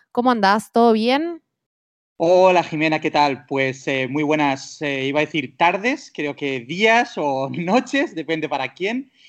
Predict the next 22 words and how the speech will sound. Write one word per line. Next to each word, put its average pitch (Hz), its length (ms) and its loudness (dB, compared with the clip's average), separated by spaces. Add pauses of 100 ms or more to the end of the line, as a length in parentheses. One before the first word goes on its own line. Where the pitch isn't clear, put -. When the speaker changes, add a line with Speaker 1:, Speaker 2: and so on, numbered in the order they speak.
(180)
Speaker 2:
Y 147 680 2
muy 139 240 0
agradecido, 165 880 0
eh, 127 380 -4
y 120 80 -6
muy 135 160 -2
ilusionado 139 560 -4
de 175 100 -12
estar 127 200 -6
aquí 117 180 -6
en 151 100 -2
tu 123 120 -12
podcast 254 440 0 (280)
y 131 460 0
preparado. 127 600 -2 (800)
Speaker 1:
Perfecto. 170 800 -10 (580)
Bueno, 220 320 -2
para 240 180 -8
que 285 280 -8
sepa 330 400 -6
la 277 100 -8
audiencia, 330 680 -8